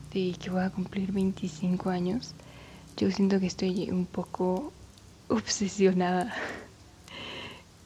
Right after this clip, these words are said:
Eh, porque más allá de, de,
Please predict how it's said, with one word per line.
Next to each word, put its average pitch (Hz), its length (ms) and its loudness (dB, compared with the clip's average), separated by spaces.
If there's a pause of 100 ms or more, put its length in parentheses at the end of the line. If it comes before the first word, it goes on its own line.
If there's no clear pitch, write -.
Eh, 190 640 10
porque 190 880 4 (880)
más 214 300 4
allá 262 180 2
de, 226 200 4
de, 180 100 2